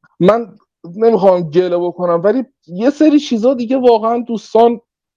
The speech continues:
کم لطفن دیگه. الان مثلاً توی این مدتی که ما، اه، فاصله افتاده بین این دوتا اپیزودمون، مثلاً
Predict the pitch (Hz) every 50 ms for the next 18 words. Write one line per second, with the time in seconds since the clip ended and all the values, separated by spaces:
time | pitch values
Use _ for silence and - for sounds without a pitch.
0 | _ _ - - - 170 156 160 160 160 180 202 208 - - 147 131 131 131 131
1 | 143 151 170 190 220 214 202 - 202 196 208 208 - - 233 220 185 226 226 214
2 | 202 185 - - 185 202 190 - 175 156 - 156 147 127 131 139 139 135 120 -
3 | _ _ _ _ _ _ _ _ _ _ _ - 113 113 113 117 110 110 - _
4 | _ _ _ - - - 160 151 147 - 156 151 143 143 147 147 147 - 156 151
5 | 135 151 147 123 147 151 147 143 143 139 135 127 - _ _ _ _ _ - 160
6 | 156 151 117 156 156 156 160 143 131 135 135 - 147 131 127 143 139 131 143 139
7 | 147 160 165 165 165 165 _ _ _ _ _ _ _ _ _ _ _ _ _ _
8 | _ _ - - 147 - 160 165